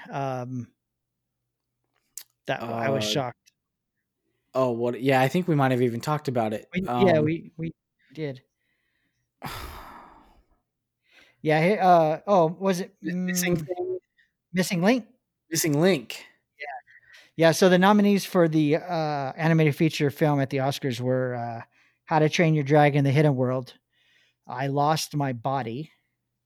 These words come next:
Speaker 1: uh, Klaus, which I think was a Netflix movie, wasn't it?
Speaker 2: Yes, Klaus. Or I, it's, it's actually pronounced Klaus. I think it's Klaus.
Speaker 1: Okay. Okay.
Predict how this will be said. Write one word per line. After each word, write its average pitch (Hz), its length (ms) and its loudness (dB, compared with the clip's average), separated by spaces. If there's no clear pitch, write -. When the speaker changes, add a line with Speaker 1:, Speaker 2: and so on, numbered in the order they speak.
Speaker 1:
uh, 131 200 -12
Klaus, 156 720 2
which 143 160 -6
I 147 60 -4
think 170 200 -6
was 147 160 -2
a 139 80 -4
Netflix 139 720 -6
movie, 135 300 -8
wasn't 143 300 -6
it? 156 120 -10
Speaker 2:
Yes, 127 360 -2
Klaus. 120 500 0
Or 165 60 4
I, 175 240 4
it's, 175 180 -2
it's - 120 -2
actually 160 260 2
pronounced 139 340 -2
Klaus. - 640 -6
I 135 100 -8
think 135 180 -6
it's 123 100 -8
Klaus. - 240 -6
Speaker 1:
Okay. 131 120 -8
Okay. 123 80 -14